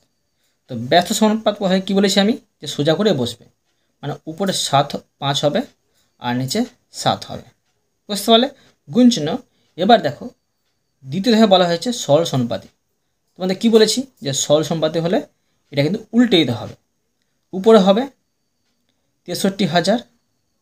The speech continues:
নিচে হবে ছত্রিশ হাজার। বুঝতে পারলে? এখন দেখো এটা কাটাকাটি করে নেব,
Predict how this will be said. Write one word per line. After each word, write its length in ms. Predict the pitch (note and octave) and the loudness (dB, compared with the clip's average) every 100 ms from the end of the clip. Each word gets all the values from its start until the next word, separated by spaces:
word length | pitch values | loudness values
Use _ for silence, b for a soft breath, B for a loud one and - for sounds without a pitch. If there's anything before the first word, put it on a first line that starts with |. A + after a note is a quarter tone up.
| _ _ _ _ _ _ _ _ _ _ | _ _ _ _ _ _ _ _ _ _
নিচে 220 | D#3+ E3 F3 | -10 0 4
হবে 160 | D3+ D#3+ - _ _ _ _ _ _ - | 4 4 -2 _ _ _ _ _ _ -16
ছত্রিশ 420 | - C#3+ - A3+ - | -12 -10 -6 -4 -2
হাজার। 220 | G2+ - - _ _ _ _ _ _ _ _ _ _ _ _ _ _ _ _ - | -4 -6 -20 _ _ _ _ _ _ _ _ _ _ _ _ _ _ _ _ -12
বুঝতে 180 | G3 A#3+ | -6 -2
পারলে? 180 | A#3 C4+ - _ _ _ _ | 0 -2 -8 _ _ _ _
এখন 180 | D3+ C#3+ F3 | -6 0 4
দেখো 120 | E3+ | 6
এটা 100 | E3 D#3 - _ | 4 2 -4 _
কাটাকাটি 220 | D#3+ D#3+ E3+ | -10 -6 -4
করে 100 | F#3 | -4
নেব, 100 | F#3 | -4